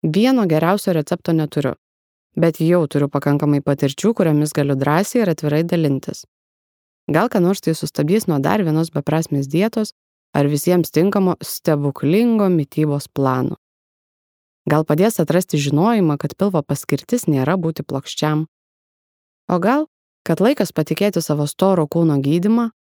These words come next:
gydytojams, ne interneto specialistams. Man suvokti, kad veiksmingiausia operacija vyksta galvoje, o ne ant operacinės stalo, užtruko. Tikiuosi, jums tai įvyks greičiau.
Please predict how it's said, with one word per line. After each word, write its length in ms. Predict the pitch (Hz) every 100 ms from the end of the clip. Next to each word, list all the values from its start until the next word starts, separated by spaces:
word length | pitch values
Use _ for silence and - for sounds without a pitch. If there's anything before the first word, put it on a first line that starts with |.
| _
gydytojams, 800 | - 240 185 143 - 78 - - _ _ _
ne 300 | 190 202 196
interneto 560 | 208 214 214 190 185 190
specialistams. 1120 | - 170 - - 147 156 - - - - - _ _ _ _ _ _ _ _ _ _ _ _ _ -
Man 300 | 185 262 226
suvokti, 480 | - 160 196 - 165
kad 160 | 160 151
veiksmingiausia 760 | 151 - 156 151 185 202 147
operacija 640 | 147 - 147 165 185 - 143
vyksta 320 | 175 - 160
galvoje, 580 | 147 156 156 175 180 156 -
o 80 | 151
ne 140 | 151
ant 140 | 147 147
operacinės 640 | 156 151 147 170 147 -
stalo, 440 | - 185 240 294 - _ _
užtruko. 460 | 196 - 139 - - _ _ _ _ _ _ _ _
Tikiuosi, 560 | 151 - 151 190 254 214
jums 240 | 170 -
tai 140 | 180 151
įvyks 240 | 156 -
greičiau. 480 | - 170 - 131